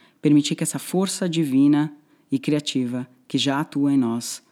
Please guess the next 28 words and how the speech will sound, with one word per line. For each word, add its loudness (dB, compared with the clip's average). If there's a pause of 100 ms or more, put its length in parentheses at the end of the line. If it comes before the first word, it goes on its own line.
(120)
sem -4
que -8
a -6
gente -4
precise -8
forçar -8
nada, -6 (320)
exista. -8 (1300)
Mas 2
sempre -4
também 2
se -6
lembre 2 (1600)
que 2
o 0
conflito 0 (220)
exige 0
precisão -2 (220)
e 4
articulação, -6 (180)
e -2
é 0
por -2
isso -6
que -10
esse -12
trabalho -4
é -6